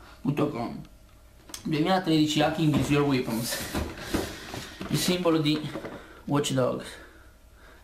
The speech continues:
Bellissimo. Io ci ho giocato pochissimo, ragazzi, ma voglio riprendere Watch Dogs appena potrò. Ora tiriamo fuori la statuina. Il video, come vi dico, verrà non tanto lunghissimo, ma, eh, cercherò di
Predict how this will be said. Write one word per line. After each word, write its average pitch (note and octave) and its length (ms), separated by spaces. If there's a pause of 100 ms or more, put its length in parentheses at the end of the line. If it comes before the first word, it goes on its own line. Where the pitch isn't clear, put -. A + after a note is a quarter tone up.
Bellissimo. B2 640
Io D3+ 180
ci D#3 80
ho D3+ 40
giocato D3+ 240
pochissimo, D3 360
ragazzi, C3+ 260
ma C3+ 80
voglio B2+ 300
riprendere B2+ 420
Watch B2 220
Dogs B2+ 240
appena D#3+ 240
potrò. C3+ 320 (1200)
Ora F3 240
tiriamo D#3 300
fuori D#3+ 220
la D3+ 100
statuina. D#3 560 (520)
Il D#3 100
video, F#3 220
come D#3+ 140
vi D3+ 100
dico, D#3 220
verrà D3 300
non D#3 200
tanto D#3 280
lunghissimo, D#3 640 (180)
ma, D3 220 (120)
eh, - 340
cercherò C#3+ 400
di D3 300